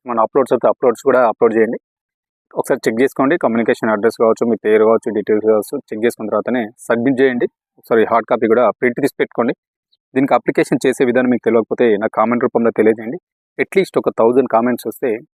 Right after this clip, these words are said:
ఈ అప్లికేషన్ చేసే విధానం కూడా నేను వీడియో చేసి మీకు పెడతాను. నేనైతే చెప్తున్నాను, ఒక థౌజండ్ కామెంట్స్ వస్తే నేను దీని మీద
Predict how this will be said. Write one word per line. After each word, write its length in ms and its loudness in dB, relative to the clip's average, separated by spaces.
ఈ 140 2
అప్లికేషన్ 600 0
చేసే 300 2
విధానం 320 0
కూడా 200 0
నేను 180 -2
వీడియో 260 2
చేసి 240 0
మీకు 160 0
పెడతాను. 340 -2
నేనైతే 320 0
చెప్తున్నాను, 440 -2
ఒక 160 -4
థౌజండ్ 360 2
కామెంట్స్ 380 0
వస్తే 240 -2
నేను 160 -4
దీని 160 4
మీద 120 2